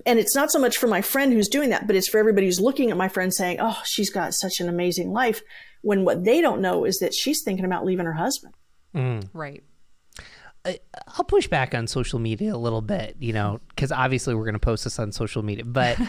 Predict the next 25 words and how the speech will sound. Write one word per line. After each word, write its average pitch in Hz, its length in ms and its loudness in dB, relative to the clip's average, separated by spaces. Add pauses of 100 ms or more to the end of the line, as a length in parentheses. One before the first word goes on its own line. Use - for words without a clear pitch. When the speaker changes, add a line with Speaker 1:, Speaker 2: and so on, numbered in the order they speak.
(140)
Speaker 3:
<laughs> - 260 -14
Speaker 2:
you 156 100 0
know, 151 300 2 (160)
I, 156 200 -2
I 165 140 -2
guess, 190 360 -2 (100)
I 151 100 -2
guess 208 240 -2
I 190 100 0
wonder 127 880 -2 (300)
how 131 300 -2
much 127 340 -4
of 120 120 -2
it 117 180 -4
was 120 200 -2
already 110 760 -4
there 113 760 0
and 113 140 -6
social 117 280 -4
media 107 320 -2
just 104 360 -8
exposed 117 600 -2
it, 107 220 -8
because 135 460 -2
Speaker 3:
Hmm. 170 260 -10